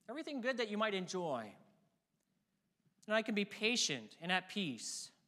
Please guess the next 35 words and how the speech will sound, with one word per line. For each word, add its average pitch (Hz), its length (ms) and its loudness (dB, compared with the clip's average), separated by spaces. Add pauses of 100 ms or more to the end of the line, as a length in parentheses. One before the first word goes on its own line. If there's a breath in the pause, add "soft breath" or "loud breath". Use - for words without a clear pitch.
(880)
even 240 240 -2
when 226 120 6
I 190 80 6
don't 196 260 2
get 208 160 4
to 196 120 -2
enjoy 170 340 2
some 180 220 -2
created 175 340 2
thing 160 220 0
that 180 100 2
I 151 60 4
really 208 320 0
wanted 151 400 0 (300)
to 185 120 -6
enjoy. 165 400 -4 (2500)
I 220 60 -2
can 226 120 0
see 285 180 4
and 254 80 6
I 214 100 12
can 214 160 4
know 226 180 8
that 196 120 8
although 208 300 6
God 214 300 6
allows 214 420 6
me 247 140 0
to 214 160 0
enjoy 160 340 2
created 151 320 -2
things 160 420 -2
here 156 240 2
on 131 200 2
earth, 151 440 -4